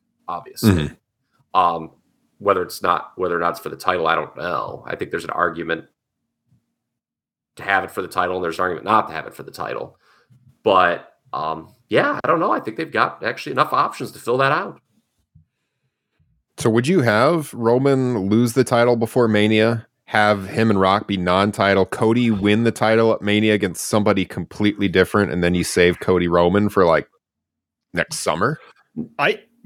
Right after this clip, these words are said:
Speaker 3: can, can I
Speaker 2: Justin?
Speaker 3: jump in real quick? I would say
Speaker 2: Yeah.
Speaker 3: you can still have Cody come back, win the Rumble, say he's not gonna wait for WrestleMania, challenge Roman Reigns at whatever P L E is in between the Rumble and, and WrestleMania. You have Rock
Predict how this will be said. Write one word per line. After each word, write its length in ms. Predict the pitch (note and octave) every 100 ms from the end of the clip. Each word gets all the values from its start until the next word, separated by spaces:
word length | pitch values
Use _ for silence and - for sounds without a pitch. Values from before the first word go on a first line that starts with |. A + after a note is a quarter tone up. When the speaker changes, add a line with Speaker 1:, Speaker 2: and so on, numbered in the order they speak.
| -
Speaker 3:
can, 80 |
can 80 | D#3+
I 40 | A2+
Speaker 2:
Justin? 180 | B2+ B2
Speaker 3:
jump 220 | C#3 D3
in 120 | D3
real 80 | C#3+
quick? 140 | -
I 100 | A2+
would 180 | D#3+ F#3
say 200 | - B2+
Speaker 2:
Yeah. 80 | B2+
Speaker 3:
you 140 | B2+ B2
can 140 | B2+
still 320 | - C#3 D3+
have 360 | C3+ C#3+ C3+ - _
Cody 260 | - C3 C#3+
come 220 | C3+ B2
back, 280 | A2+ A2+ - -
win 200 | A#2 C#3+
the 60 | C#3+
Rumble, 520 | A2+ A2+ A2+ A2+ - _ _ _
say 340 | - B2+ A#2+
he's 240 | G#2+ B2+ B2+
not 160 | C3
gonna 160 | B2+ B2
wait 180 | A#2 B2
for 140 | B2
WrestleMania, 800 | A#2+ - C3 G#2+ G2+ G#2 G#2 G2 _ _ _ _ _ -
challenge 500 | - A#2+ C3+ C3 G#2
Roman 300 | A#2+ C3+ A#2+
Reigns 400 | A#2 A#2 A#2+ A#2
at 220 | G#2+ G2 - _ _
whatever 760 | D3+ D3 B2 A2 A2 B2 C3 B2+
P 240 | - B2+
L 220 | B2 A#2+
E 140 | A2+ A#2
is 120 | G#2
in 100 | A2
between 560 | A2 - A2+ A2 G#2+ G#2 -
the 80 | A2+
Rumble 480 | G#2+ G#2+ A#2 A2+
and, 340 | G#2 G2+ G2+ F#2+ - _ _ _ _ _
and 140 | A2+ G2+
WrestleMania. 800 | B2 - G#2+ B2+ B2 G#2 G#2+ G2 _
You 160 | C3 A#2
have 220 | A2+ G#2
Rock 360 | A#2+ A#2 A#2